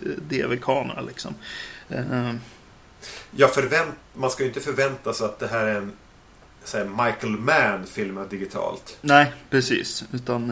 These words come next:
Speaker 1: eh,
Speaker 2: Även om han får kritik för hur hans filmer ser ut,
Speaker 1: <laughs>
Speaker 2: så är det här verkligen, ja, men jag köper en film på expert och, och, och går ut och filmar på gatan.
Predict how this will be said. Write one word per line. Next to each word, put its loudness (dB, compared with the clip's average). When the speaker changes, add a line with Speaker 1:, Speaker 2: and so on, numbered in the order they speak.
Speaker 1:
eh, 6
Speaker 2:
Även 2
om 0
han 0
får -4
kritik -6
för -2
hur -2
hans 0
filmer -4
ser -6
ut, -8
Speaker 1:
<laughs> 0
Speaker 2:
så 4
är 6
det 2
här 4
verkligen, 2
ja, -2
men 0
jag 4
köper 4
en -2
film -2
på -2
expert -2
och, -4
och, -2
och 0
går 2
ut -4
och -4
filmar -4
på -8
gatan. 0